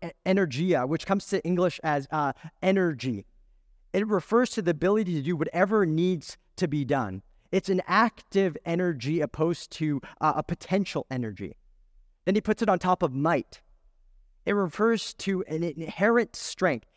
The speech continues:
an inerrant ability to overcome resistance. And finally, he stacks it on this last word, strength.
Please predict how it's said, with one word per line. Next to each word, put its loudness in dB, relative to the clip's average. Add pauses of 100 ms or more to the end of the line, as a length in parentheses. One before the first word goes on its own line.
(120)
an 2
inerrant 2
ability 0
to -6
overcome 0 (240)
resistance. -4
And -6
finally, 2 (160)
he -14
stacks 0
it -2
on 0
this -4
last 0
word, -2
strength. -4